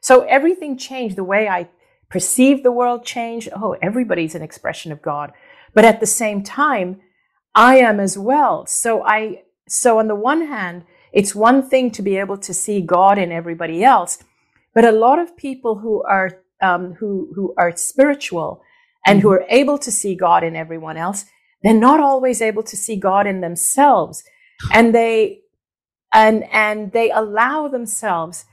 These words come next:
Speaker 1: to be walked all over by other people. And that's kind of how I was before the near-death experience.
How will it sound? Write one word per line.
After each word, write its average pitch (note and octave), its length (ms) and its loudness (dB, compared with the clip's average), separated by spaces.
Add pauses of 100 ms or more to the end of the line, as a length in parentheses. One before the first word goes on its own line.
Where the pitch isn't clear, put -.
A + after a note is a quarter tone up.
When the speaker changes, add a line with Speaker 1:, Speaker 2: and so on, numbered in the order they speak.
(380)
Speaker 1:
to A#3+ 100 0
be G#3+ 220 0
walked G#3+ 580 4
all G3 240 0
over A3+ 340 0
by F#3 220 -2
other G3 260 -6
people. E3+ 720 -6 (400)
And G3 320 0
that's A#3+ 420 0
kind D#4 420 0
of C#4+ 120 2 (160)
how A#3+ 140 2 (140)
I G#3 240 -2
was F#3 920 0
before A#3+ 560 2
the C4+ 100 -2 (120)
near-death A3 400 -6
experience. D#3+ 800 -8